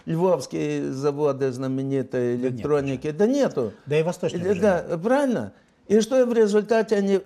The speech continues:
Speaker 1: что они выиграли от этого? Рынок сбыта российский они потеряли.
Speaker 2: Виктор, э,
Speaker 1: Правильно?
Speaker 2: здесь всё очень
Speaker 1: Заморочки получили. И, и,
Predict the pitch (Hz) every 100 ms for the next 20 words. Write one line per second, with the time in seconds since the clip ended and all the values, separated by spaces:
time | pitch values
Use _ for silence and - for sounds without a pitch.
0 | - - 220 214 196 185 170 175 170 135
1 | 127 127 127 127 127 127 113 107 95 92
2 | 85 _ _ _ - 165 254 226 214 156
3 | 170 180 170 151 147 139 143 120 135 123
4 | 127 113 117 110 110 107 101 104 160 -
5 | 151 147 - 107 110 131 190 202 175 139
6 | 139 233 254 - - 196 175 127 135 202
7 | 208 214 220 - 185 151 165 151 147 -
8 | 139 135 156 170 _ 190 208 196 175 208
9 | 202